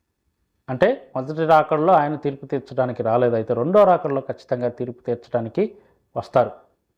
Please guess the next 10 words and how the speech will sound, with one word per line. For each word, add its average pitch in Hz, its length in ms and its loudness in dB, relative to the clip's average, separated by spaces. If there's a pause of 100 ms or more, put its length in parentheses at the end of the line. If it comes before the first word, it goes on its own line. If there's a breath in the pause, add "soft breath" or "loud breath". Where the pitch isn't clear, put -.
(1300)
అలాగే 180 260 6
దానియేలు 208 560 4
గ్రంథం 185 480 2
ఏడో 160 240 4
అధ్యాయం 156 380 4
పదమూడు, 139 320 0
పద్నాలుగు 131 460 0
వచనాల్లోనూ, 131 560 -2
అదే 127 240 0
రీతిగా 120 520 2